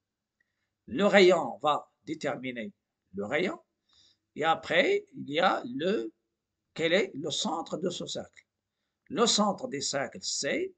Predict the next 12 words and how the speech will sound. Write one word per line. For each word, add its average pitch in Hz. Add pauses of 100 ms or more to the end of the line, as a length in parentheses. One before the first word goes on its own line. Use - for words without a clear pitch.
(120)
est 330 (280)
la 233
projection 175
orthogonale 151
de -
oméga, 311 (840)
c'est-à-dire 104 (720)
le 120
centre 147
de 104
la 120
sphère, 302